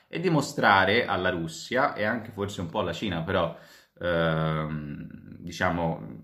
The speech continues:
che è seconda a livello di, di, di importanza geopolitica in, in questo caso, dimostrare che la nato è capace di dispiegare,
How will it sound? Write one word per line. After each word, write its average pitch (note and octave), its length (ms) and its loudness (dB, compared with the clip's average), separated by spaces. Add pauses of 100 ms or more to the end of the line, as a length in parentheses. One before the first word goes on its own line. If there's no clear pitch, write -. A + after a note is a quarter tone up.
(380)
che F2+ 160 -2
è F2 40 2
seconda G2 600 2
a F2+ 40 4
livello F2 340 0
di, E2 300 0
di, D#2+ 100 0
di D#2+ 100 0
importanza E2 680 -2
geopolitica E2 920 -4 (260)
in, E2 360 0
in F2 120 -4
questo F2 340 -6
caso, F2+ 720 0 (520)
dimostrare C#3 520 4
che C#3 100 0
la C#3+ 140 4
nato A2 460 4
è B2+ 120 0
capace A#2 380 0
di G2 80 0
dispiegare, G#2 920 2